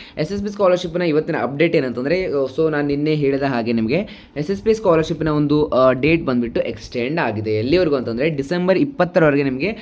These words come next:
ಎಸ್ ಎಸ್ ಪಿ ಸ್ಕಾಲರ್‌ಶಿಪ್ ನ ಡೇಟ್ ಅನ್ನ ಎಕ್ಸ್ಟೆಂಡ್ ಮಾಡಿದ್ದಾರೆ.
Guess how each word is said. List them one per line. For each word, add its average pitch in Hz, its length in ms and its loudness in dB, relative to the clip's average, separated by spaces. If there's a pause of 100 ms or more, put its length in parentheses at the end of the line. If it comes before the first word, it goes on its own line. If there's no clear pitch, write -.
(260)
ಎಸ್ 160 160 -6
ಎಸ್ 202 160 -4
ಪಿ 208 60 -4
ಸ್ಕಾಲರ್‌ಶಿಪ್ 160 500 2
ನ 160 80 -2
ಡೇಟ್ 147 280 2
ಅನ್ನ 151 100 -2
ಎಕ್ಸ್ಟೆಂಡ್ 156 400 0
ಮಾಡಿದ್ದಾರೆ. 135 600 0